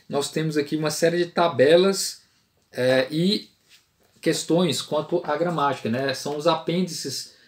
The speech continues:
gramaticais. Depois temos também o vocabulário, né, com a série de palavras que é utilizado ao longo de todo o livro. Então veja que é bem interessante.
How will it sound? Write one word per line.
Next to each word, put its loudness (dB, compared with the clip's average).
gramaticais. -4
Depois 6
temos 0
também 2
o 0
vocabulário, 4
né, 2
com -2
a -2
série 4
de -6
palavras 0
que 0
é 6
utilizado -2
ao 0
longo -2
de -8
todo 2
o -2
livro. -2
Então 4
veja 4
que 0
é 6
bem 0
interessante. 0